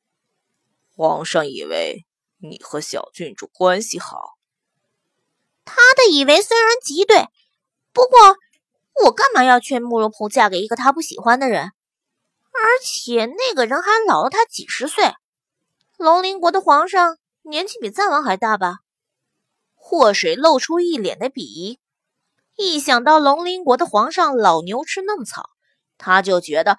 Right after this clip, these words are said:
是老不正经。“皇上圣旨已下，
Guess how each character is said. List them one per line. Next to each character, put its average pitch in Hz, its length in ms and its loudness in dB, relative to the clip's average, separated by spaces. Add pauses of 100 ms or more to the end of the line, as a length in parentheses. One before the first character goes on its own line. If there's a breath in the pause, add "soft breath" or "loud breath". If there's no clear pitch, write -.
(140)
是 - 220 -6
老 294 200 2
不 226 120 -8
正 294 200 -4
经。 302 220 -12 (1040)
“皇 151 480 -6
上 135 180 -8
圣 160 260 -8
旨 170 180 -8
已 220 180 -12
下， - 400 -14